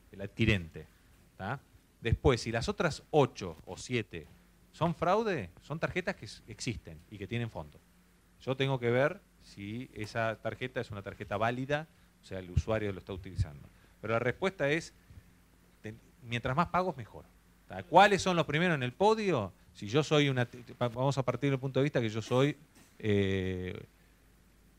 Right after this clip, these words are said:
un retail línea blanca. Tendría más de un gateway, ¿tá? Y vería cuál me, más de un gateway, más un N P S, más de un decidir, o sea, N P S o decidir, y vería, jugaría con ellos,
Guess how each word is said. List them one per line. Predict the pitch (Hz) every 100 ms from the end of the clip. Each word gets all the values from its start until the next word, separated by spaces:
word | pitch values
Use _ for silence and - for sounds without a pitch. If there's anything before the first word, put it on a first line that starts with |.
| -
un | 120
retail | 120 117 123 127 127 120
línea | 107 113 104
blanca. | 92 82 78 76 - - - _ _ _ _ _ _ _ -
Tendría | 104 110 110 110 - - - _ - - - - - -
más | 139 127
de |
un | 123
gateway, | 143 151 185 226 - - - _ _ _ _ -
¿tá? | 92 156 _ -
Y | 107
vería | 104 127 127 -
cuál | 127 123
me, | 113 104 104 _ -
más | 110 123
de |
un | 120
gateway, | 143 147 110
más | 113 120
un | 117 117 113
N | 113 110 110
P | 110 120
S, | 120 113
más | 110 107
de |
un | 104
decidir, | 101 - 101 113
o | 113
sea, | 107 - -
N | 104 107
P | 123
S | 113 107
o |
decidir, | 101 - 107 156 - - _ - -
y | 101
vería, | 107 120 117 120 - -
jugaría | 113 107 110 135 117
con | 113
ellos, | 123 123 135 147